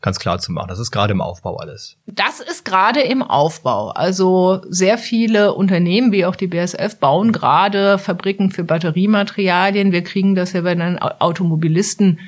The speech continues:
Speaker 2: mit, dass dort neue Modelle gelauncht werden. Ähm, ja, das ist alles ganz massiv im Aufbau. Man hat natürlich mit den Dingen angefangen, die direkt zur Batterie führen. Und das Recycling kommt natürlich zeitlich jetzt ein Stück weit hinterher.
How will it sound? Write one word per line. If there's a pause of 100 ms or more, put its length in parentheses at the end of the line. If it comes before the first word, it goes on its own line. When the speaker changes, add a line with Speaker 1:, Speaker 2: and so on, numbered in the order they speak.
(220)
Speaker 2:
mit,
dass
dort
neue
Modelle
gelauncht
werden. (400)
Ähm,
ja,
das
ist
alles
ganz
massiv
im
Aufbau.
Man
hat
natürlich
mit
den
Dingen
angefangen,
die
direkt
zur
Batterie
führen. (200)
Und
das
Recycling
kommt
natürlich
zeitlich
jetzt
ein
Stück
weit
hinterher.